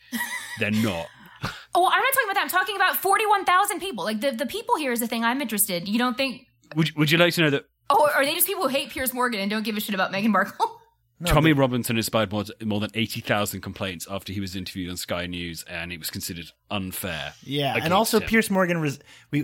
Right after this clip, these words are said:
Speaker 3: just to be factual here, Piers Morgan resigned l-, like, hours before Ofcom announced they were investigating.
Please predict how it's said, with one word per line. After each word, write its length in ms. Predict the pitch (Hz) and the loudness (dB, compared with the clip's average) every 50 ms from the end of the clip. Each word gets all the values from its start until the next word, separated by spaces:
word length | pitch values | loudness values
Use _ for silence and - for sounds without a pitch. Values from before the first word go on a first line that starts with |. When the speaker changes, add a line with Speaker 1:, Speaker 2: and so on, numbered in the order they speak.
| - - | -4 -4
Speaker 3:
just 220 | 139 147 175 170 - | -2 -2 -2 -2 0
to 60 | 170 | -2
be 100 | 151 127 | -2 0
factual 340 | - 139 131 123 - - 110 | 2 2 0 2 0 -4 -4
here, 180 | 107 107 104 | -4 -4 -4
Piers 280 | 101 - 165 170 160 - | -2 -2 -2 -2 0 0
Morgan 260 | 165 156 147 143 135 | -2 -2 0 0 0
resigned 540 | 123 120 113 117 120 117 117 113 110 104 - _ _ _ _ _ _ _ - | 0 0 -2 0 0 0 0 0 -2 -4 -8 _ _ _ _ _ _ _ -10
l-, 260 | 117 110 113 120 - _ _ | -8 -6 -6 -8 -8 _ _
like, 320 | 127 120 113 107 - - _ _ _ - | -4 -2 -2 -4 -6 -12 _ _ _ 0
hours 580 | 123 131 135 147 147 143 143 135 127 117 113 - | 4 6 8 8 8 8 6 4 4 2 0 -4
before 400 | - 117 101 - - 117 113 107 | -6 -8 -10 -8 -6 -4 -4 -2
Ofcom 460 | 95 107 107 104 - - 117 110 107 | 0 -2 -2 -2 -2 -4 -4 -4 -2
announced 300 | 107 107 104 101 98 - | -2 -4 -4 -4 -6 -6
they 60 | - | -6
were 60 | 101 92 | -6 -6
investigating. 640 | 95 87 95 92 - - - 82 76 67 53 50 | -6 -8 -8 -10 -10 -12 -14 -14 -14 -16 -16 -20